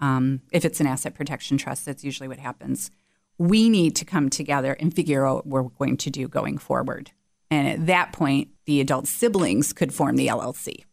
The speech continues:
right? So it at least is a way of preserving and making it a little bit easier to pass that asset along.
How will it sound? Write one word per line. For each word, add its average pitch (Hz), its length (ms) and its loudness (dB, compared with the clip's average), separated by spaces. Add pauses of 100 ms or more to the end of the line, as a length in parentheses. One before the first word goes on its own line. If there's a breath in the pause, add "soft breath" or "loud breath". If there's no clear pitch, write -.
(140)
right? 156 180 -4 (420 soft breath)
So 143 460 2 (240 soft breath)
it 170 100 2
at 156 140 2
least 220 440 4
is 175 140 2
a 175 60 0
way 156 220 2
of 156 100 0
preserving 156 960 2
and 151 840 4 (160)
making 175 360 4
it 160 40 6
a 160 60 4
little 151 200 4
bit 151 140 0
easier 156 300 0
to 147 140 -12
pass - 420 -2
that - 300 -4
asset - 340 -12
along. - 380 -12